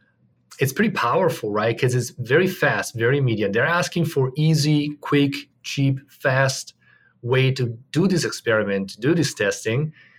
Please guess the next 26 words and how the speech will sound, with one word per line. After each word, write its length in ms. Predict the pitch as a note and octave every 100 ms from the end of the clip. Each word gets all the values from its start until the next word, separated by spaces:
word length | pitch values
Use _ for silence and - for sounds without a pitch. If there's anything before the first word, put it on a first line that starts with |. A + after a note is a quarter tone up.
| _
so 240 | - - D3+
they 120 | C#3
can 200 | C#3 B2
bring 200 | C3 D#3
it 200 | C3 -
back 320 | A#2+ C#3 E3
to 80 | D3
the 120 | B2+
board 360 | A2 G#2+ G#2+ A2
and 100 | A2+
say, 200 | - C3
"Look, 500 | C3+ C3 C#3+ - - _ _ _ _
you 80 | B2+
know, 140 | B2 A#2+
we 220 | B2 G3+
authenticated 680 | D#3+ - F3 E3 D#3 D#3 C#3
identities 640 | C3 C3 B2+ A#2 A2 G#2+
and 160 | C3+ B2+
our 260 | C3+ C#3
forging 540 | C3 - B2+ B2+ A#2+ A#2
of 80 | A2+
identities 420 | A2+ A2+ G#2+ G#2+
went 280 | A2+ A2 G#2+
down 280 | A2 A2
forty 360 | G#2+ - A#2 A2+
percent." 640 | - G#2 - A#2 G2 -